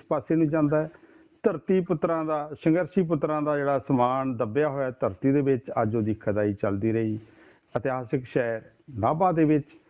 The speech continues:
ਭਾਈ ਕਾਹਨ ਸਿੰਘ ਨਾਲ ਜੁੜਿਆ ਨਾਭਾ, ਮੋਰਚਿਆਂ ਦੀ ਧਰਤੀ ਦਾ ਇਲਾਕਾ ਨਾਭਾ, ਅੱਜ ਇੱਕ ਮੋਰਚਾ ਜਿੱਥੇ ਦਫਨ ਕੀਤਾ ਗਿਆ ਸੀ, ਉਹਨੂੰ ਕੱਢਿਆ ਗਿਆ ਧਰਤੀ ਦੇ ਵਿੱਚੋਂ,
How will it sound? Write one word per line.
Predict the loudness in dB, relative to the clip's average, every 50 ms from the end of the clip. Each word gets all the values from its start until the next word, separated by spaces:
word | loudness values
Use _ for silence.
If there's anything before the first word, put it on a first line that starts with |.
| _ _ _ _ _
ਭਾਈ | -6 -4 -4 -4
ਕਾਹਨ | -4 -4 -4 -2 -4 -4
ਸਿੰਘ | -2 0 0 2 2 0 -2 -2 -2
ਨਾਲ | 0 0 0 0 -2
ਜੁੜਿਆ | -2 -2 -2 0 0 0
ਨਾਭਾ, | -2 -2 -4 -4 -4 -4 -4 -4 -6 -10 _ _ _ _ _ 0
ਮੋਰਚਿਆਂ | 2 2 2 2 0 -2 -2 -2 0 0
ਦੀ | 0 -2 -2
ਧਰਤੀ | 0 0 0 0 0 0 2 2 2 4
ਦਾ | 2 0 -2 -2 -4 -4
ਇਲਾਕਾ | -2 -2 -2 -2 0 0 2 2 2 2 0 -4 -8 -14 _ _ _ _ -4
ਨਾਭਾ, | -2 -2 0 0 -2 -2 -4 -4 -6 _ -20 _ _ _ _ _ -2 0
ਅੱਜ | 0 2 2
ਇੱਕ | 0 0 0 0 0
ਮੋਰਚਾ | 2 2 2 2 2 2 0 0 0 0 2 2 2 0
ਜਿੱਥੇ | -2 -4 -4 -2 0 0
ਦਫਨ | 0 0 0 -2 -2 -2 -2 -2
ਕੀਤਾ | -2 -4 -2 -2 -2 0
ਗਿਆ | 0 -2 -2 -2
ਸੀ, | -2 -2 0
ਉਹਨੂੰ | 0 0 0 0
ਕੱਢਿਆ | 0 -2 0 2 2 2
ਗਿਆ | 2 2 0 0 -2
ਧਰਤੀ | -2 -4 -4 -6 -4 -2 0 2
ਦੇ | 2 2
ਵਿੱਚੋਂ, | 2 0 -2 -4 -4 -4 -4 -4 -6